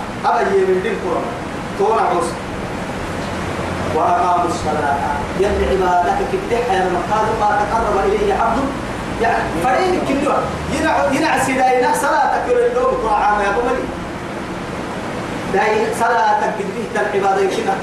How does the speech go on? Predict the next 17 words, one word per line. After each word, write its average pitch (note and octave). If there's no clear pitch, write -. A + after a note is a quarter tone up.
يلا G3+
القرآن F3+
يسجد F3
مرة -
إن -
عبادة -
حق. -
أبدا. G#3+
وقول F4
له D#4
هاي -
تعدى B3
بعبادة A3+
كي C4+
يلي C4+
رب -
سبحانه F3